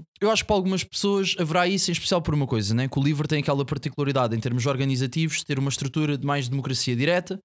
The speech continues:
Acho que isto, o que, o que se passou seria argumentar é até para dizer, "Não,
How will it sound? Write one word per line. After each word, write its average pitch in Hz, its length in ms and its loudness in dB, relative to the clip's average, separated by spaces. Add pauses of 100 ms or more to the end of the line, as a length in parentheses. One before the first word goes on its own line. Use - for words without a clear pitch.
(320)
Acho 160 240 0
que 165 320 0 (100)
isto, - 380 0 (160)
o 135 80 -6
que, 170 160 -2
o 160 100 0
que - 80 -4
se - 80 -2
passou 170 360 -2
seria 135 340 -2
argumentar 135 480 0
é 131 40 0
até 127 180 -4
para 123 120 -6
dizer, 120 220 -2
"Não, 285 140 -6